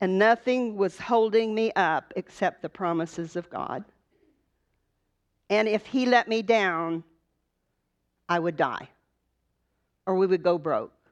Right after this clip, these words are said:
or different situations. But God is a God you can trust. Now, I have a couple of, um, I,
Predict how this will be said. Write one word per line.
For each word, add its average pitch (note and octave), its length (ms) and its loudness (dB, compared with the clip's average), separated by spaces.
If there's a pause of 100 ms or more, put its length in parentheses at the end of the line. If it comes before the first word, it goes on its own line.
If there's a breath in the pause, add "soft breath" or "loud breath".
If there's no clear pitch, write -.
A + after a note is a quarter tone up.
(560)
or F3 180 4
different F#3 440 0
situations. E3 1040 -6 (3500)
But D#3+ 180 -2
God D#3+ 500 2 (920)
is D#3+ 140 -6
a E3 60 -2
God C#3+ 380 0
you D3+ 80 -8
can F3+ 520 -2 (140)
trust. - 720 -8 (840 loud breath)
Now, G#3 120 4
I G#3 80 6
have A#3+ 180 8
a A3 60 -4
couple A3 340 0
of, G3+ 240 0
um, F#3 360 2 (1500 soft breath)
I, F3 240 0